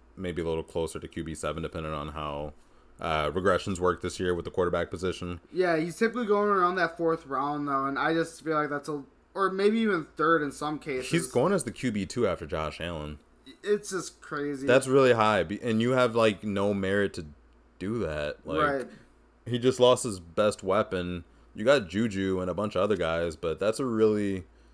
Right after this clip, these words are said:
Speaker 1: insane bet to think that he's gonna finish better than what he's finished the last two years without Tyreek.
Speaker 2: Right, no doubt. Yeah, I understand what you're saying. I agree. Exactly, man. I just, uh, well, let's talk about his targets here for a second. I wanna know
Speaker 1: I know
Speaker 2: from
Speaker 1: we,
Speaker 2: you.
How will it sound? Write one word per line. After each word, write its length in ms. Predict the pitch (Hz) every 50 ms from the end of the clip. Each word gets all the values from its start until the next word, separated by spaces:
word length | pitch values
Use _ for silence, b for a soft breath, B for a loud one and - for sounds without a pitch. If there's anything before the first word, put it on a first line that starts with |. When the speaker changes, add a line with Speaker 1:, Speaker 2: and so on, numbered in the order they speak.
| b b -
Speaker 1:
insane 400 | - 104 - - 107 107 107 95
bet 180 | 82 92 95 92
to 60 | - -
think 160 | 98 95 87
that 80 | 85
he's 100 | 90 92
gonna 140 | 95 98 90
finish 300 | - - 92 92 90 -
better 200 | - 95 90 90
than 120 | 87 85 85
what 100 | 85 85
he's 140 | 85 82 -
finished 280 | - 87 85 80 -
the 60 | - 80
last 300 | 80 85 85 78 - -
two 120 | - 101
years 360 | 92 85 80 78 78 76 -
without 280 | - - - 80 82 -
Tyreek. 380 | - 73 71 82 82 78 73 - _ _ 113
Speaker 2:
Right, 460 | 123 143 165 185 175 165 156 143 160
no 200 | 180 185 180 175
doubt. 340 | 160 156 151 147 135 101 143
Yeah, 180 | 160 151 135
I 180 | 139 151 160 165
understand 440 | 170 165 160 156 - 160 147 151 151
what 100 | 147 139
you're 100 | 139 135
saying. 360 | - 151 143 139 139 139 139
I 160 | 139 143 143
agree. 440 | 139 131 110 123 131 139 135 131 127 127 - - - - - 98
Exactly, 640 | 113 139 131 135 147 143 143 139 135 - 147 143 139
man. 240 | 143 139 135 127 123 - b b b b b b b
I 160 | - 156 180
just, 320 | 185 196 196 190 190 - 196
uh, 300 | 185 175 165 151 135 123
well, 300 | 170 196 185 - - - - - - -
let's 180 | 185 214 -
talk 220 | - 247 240 240 202
about 140 | 233 214
his 120 | 185 175 -
targets 400 | - 190 175 170 156 151 - -
here 120 | 156 139
for 160 | - - 135
a 40 | 131
second. 380 | - - 139 135 - 139 127 -
I 220 | - 147 170 196 208
wanna 300 | 220 220 208 202 190 190
know 100 | 196 185
Speaker 1:
I 20 | 185
know 60 | 196
Speaker 2:
from 120 | 202 107
Speaker 1:
we, 100 | 110 -
Speaker 2:
you. 320 | 175 170 156 143 135 139